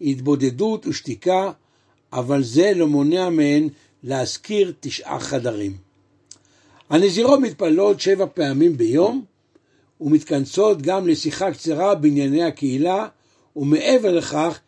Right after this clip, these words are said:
הן שותקות, חוץ מדיבורים הכרחיים בענייני עבודה.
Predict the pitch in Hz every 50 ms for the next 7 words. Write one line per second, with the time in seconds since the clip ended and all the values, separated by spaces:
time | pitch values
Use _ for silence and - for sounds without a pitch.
0 | _ _ _ _ - 151 160 170 190 - - - - 170 143 - - - - 202
1 | 202 180 - - _ _ _ _ _ _ _ _ _ - - 233 247 214 - -
2 | 175 165 151 135 127 147 131 127 135 131 151 185 196 160 - 165 - - 151 135
3 | - - 139 147 170 202 202 180 160 143 - _ _ _ _ _ _ 120 135 139
4 | 139 139 135 135 151 151 147 143 123 120 117 110 113 104 98